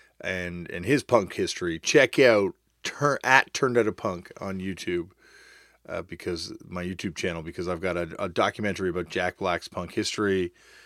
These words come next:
got one about M V P and Zach Blair and their connection and saving the Misfits from Macho Man Randy Savage, and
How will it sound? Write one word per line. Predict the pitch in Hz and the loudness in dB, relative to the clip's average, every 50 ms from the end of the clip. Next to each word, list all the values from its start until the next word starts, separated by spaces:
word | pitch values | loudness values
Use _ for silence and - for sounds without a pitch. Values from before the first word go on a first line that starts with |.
| - _ _ _ | -20 _ _ _
got | - 95 90 | -8 -6 -4
one | 90 92 90 | -4 -6 -8
about | 85 78 87 82 85 | -6 -6 -6 -4 -4
M | 90 92 85 | -4 -6 -6
V | 90 85 85 | -8 -8 -8
P | - - 113 107 104 104 | -8 -6 -4 -4 -2 -2
and | 101 95 92 | -2 -2 -2
Zach | 82 90 87 85 82 - _ | -4 -2 -2 -2 -4 -6 _
Blair | - 113 113 110 110 107 107 104 | 0 2 2 4 4 2 2 0
and | 98 92 | 0 -2
their | 95 92 | -2 -4
connection | 85 - - 98 92 87 - - 101 95 92 92 92 | -4 -4 -6 -6 -6 -6 -6 -8 -8 -6 -6 -6 -8
and | 87 82 80 80 - - | -8 -10 -10 -12 -14 -14
saving | - - - 92 90 87 90 87 82 | -12 -8 -8 -6 -6 -6 -8 -8 -8
the | 82 80 78 78 - _ _ - - _ _ _ | -10 -10 -12 -14 -16 _ _ -20 -20 _ _ _
Misfits | - 107 104 - - 110 92 - | -6 -4 -4 -2 -2 -2 -4 -4
from | - 92 87 | -6 -6 -4
Macho | 90 92 90 - - | -4 -4 -4 -4 -6
Man | 95 92 90 90 87 | -8 -6 -6 -6 -6
Randy | 87 85 82 82 82 | -6 -6 -8 -8 -6
Savage, | - - 120 117 113 110 107 104 107 104 101 101 95 98 92 | -4 0 2 2 2 2 2 2 2 2 0 0 -2 -6 -10
and | 82 78 78 78 - | -10 -10 -10 -14 -16